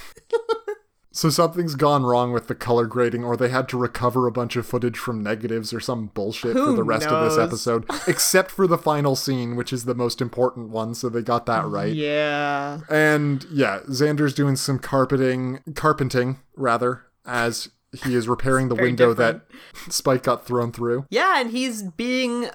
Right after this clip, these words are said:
Speaker 2: a grown-up who has a useful skill to contribute to the team.
Speaker 1: And he's back to being non-gross as he's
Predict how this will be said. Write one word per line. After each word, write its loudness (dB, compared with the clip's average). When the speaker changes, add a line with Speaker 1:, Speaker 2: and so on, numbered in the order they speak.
Speaker 2:
a 0
grown-up -2
who 0
has -4
a -2
useful -6
skill -2
to -12
contribute -4
to -4
the -10
team. -4
Speaker 1:
And 2
he's 0
back 2
to 0
being 2
non-gross 4
as 0
he's -6